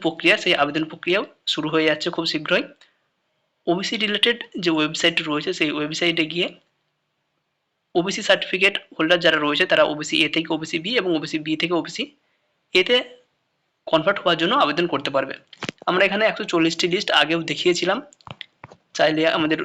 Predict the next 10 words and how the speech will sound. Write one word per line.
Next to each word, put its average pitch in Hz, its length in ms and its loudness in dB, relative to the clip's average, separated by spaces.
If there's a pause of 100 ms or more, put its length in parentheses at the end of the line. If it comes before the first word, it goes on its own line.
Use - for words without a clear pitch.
(400)
চ্যানেলে 156 300 4 (760)
নোটিফিকেশন 160 440 0 (100)
রয়েছে 147 240 0 (160)
বা 147 100 8 (460)
এখানে 165 200 -2
আমরা 160 160 4
আরও 156 180 2
একবার 156 220 2
দেখিয়ে 160 240 -2
দিচ্ছি। 165 220 -6